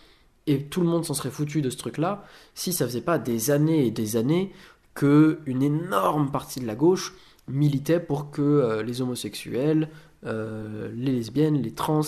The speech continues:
les gays, euh, les, les bis, tout ça, aient le droit de se marier entre eux. Donc, au final, certes, le fait que ce soit elle qui l'ait fait, ça a beaucoup joué, mais rien de tout ça aurait été possible si à la base, il n'y avait pas eu la lutte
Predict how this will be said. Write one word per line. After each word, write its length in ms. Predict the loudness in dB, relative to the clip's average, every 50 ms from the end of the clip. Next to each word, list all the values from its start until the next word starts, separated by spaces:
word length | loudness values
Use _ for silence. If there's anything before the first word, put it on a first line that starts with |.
| -2 -8
les 120 | -8 -8
gays, 180 | -2 0 2 2
euh, 600 | 4 4 2 2 0 0 -2 -6 -6 -6 -6 -6
les, 140 | -8 -8
les 140 | -8 -8 -10
bis, 260 | -10 -8 -6 -6 -4
tout 140 | -4 -6 -8
ça, 260 | -4 -2 -2 -2 -2 -4 -12 -20 -20 -20 _ _ 4
aient 100 | 4 4
le 100 | 4 4
droit 200 | -2 0 -2 -2
de 60 | -2
se 120 | -2 -4 -2
marier 300 | -2 -2 -2 -2 0 0
entre 240 | -2 -2 -4 -8
eux. 60 | -10 -10 -14 -20 _ _ _ _ _ _ _ _ _ _ _ _ _ _ _ _ _ _ _ _ -20 _ _ _ _ _ -16
Donc, 520 | -12 -8 -4 -2 -2 -2 -2 -6 -10 -18 _ _ _ _ _ -20 _ _ _ _ _ _ -6
au 60 | -6 -6
final, 500 | -4 -4 -2 0 2 2 2 0 -2 -6 -18 -20 -20 _ _ _
certes, 560 | -8 -6 -4 2 2 2 2 0 -6 -12 -14 -14 -14 -8
le 120 | -8 -8
fait 180 | -2 -2 -4 -2
que 80 | -2 -6
ce 80 | -6
soit 240 | -4 -2 -2 -2 -2 -2
elle 200 | -2 -2 -2 -2
qui 140 | -2 -4 -2
l'ait 80 | -2 -2
fait, 400 | -4 -4 -4 -4 -4 -6 -8 _ _ _ _ _
ça 260 | -12 -10 -8 -6 -4 -4
a 60 | -4
beaucoup 360 | -4 -4 -6 -6 -4 -8 -8
joué, 360 | -6 -2 -2 -2 -2 -2 -6 -12 -20 _ -20 _ _ _ _ _ _ _ _ _ _ _ -20 _ _ _ _ -6
mais 140 | -2 -2 -2
rien 240 | 0 0 0 0 0
de 40 |
tout 120 | -2 -4 0
ça 160 | 2 2 2
aurait 160 | 2 2 -2
été 120 | -2 -4 -6
possible 380 | -6 -6 -4 -2 -2 -2 -2
si 160 | -2 -2 -2
à 40 | -2
la 120 | -2 -2 -4
base, 580 | -2 0 2 2 2 2 -2 -4 -6 -8 -10 -12 -16 -20 -20 -18 -10
il 60 | -6
n'y 40 | -4
avait 140 | -4 -4 -2
pas 140 | -2 0 0
eu 100 | 0 0
la 140 | 0 0 -2
lutte 360 | 0 -2 -2 -2 -6 -10